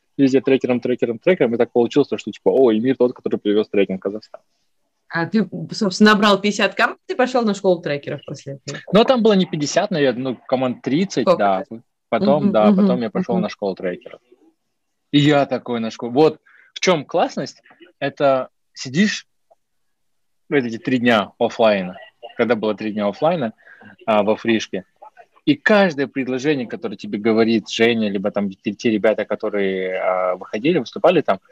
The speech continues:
Speaker 1: ты думаешь: «Блин, точно, это же было вон там, вот так, а, блин, так». Я видел то, что ползала сидели, знаешь, такие просто там, как на лекции там записали, но
Speaker 2: Мгм.
Speaker 1: если что, я когда-нибудь применю.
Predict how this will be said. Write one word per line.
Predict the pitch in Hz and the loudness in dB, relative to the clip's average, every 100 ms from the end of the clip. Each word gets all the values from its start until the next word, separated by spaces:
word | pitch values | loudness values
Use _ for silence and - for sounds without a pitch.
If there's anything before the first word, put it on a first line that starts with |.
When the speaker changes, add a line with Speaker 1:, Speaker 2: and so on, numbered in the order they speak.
| _ | _
Speaker 1:
ты | - | -6
думаешь: | 139 143 131 | -2 0 0
«Блин, | 151 165 165 175 160 | 0 0 0 -2 -2
точно, | 160 156 - | 0 0 2
это | 139 - | 0 0
же | 135 | 0
было | 131 | 2
вон | 131 135 | 2 0
там, | 139 135 | 0 2
вот | 127 127 | 2 2
так, | 117 151 | 0 0
а, | 147 | -4
блин, | 135 123 127 | -2 -4 -4
так». | 123 117 _ - | -6 -10 _ -2
Я | 139 | 0
видел | 139 226 | 2 2
то, | 196 | 0
что | 170 156 | -2 0
ползала | 175 160 139 202 277 | 2 2 4 2 0
сидели, | - 156 143 | -2 -2 -2
знаешь, | 143 240 | -4 -6
такие | - - | -8 -10
просто | - 180 151 | -4 -4 -4
там, | 123 113 | -4 -4
как | 107 107 _ _ _ _ _ | -6 -10 _ _ _ _ _
на | _ 120 120 | _ -8 -2
лекции | 143 135 - 101 | 0 0 -4 -12
там | 101 | -10
записали, | 117 117 - 285 254 190 - - | -10 -4 0 2 2 -2 -8 -14
но | - | -2
Speaker 2:
Мгм. | 151 | -2
Speaker 1:
если | 151 | -2
что, | - 226 | -2 2
я | 170 | 2
когда-нибудь | 165 151 151 - | 2 -2 -4 -6
применю. | 139 135 127 104 | -6 -4 -4 -6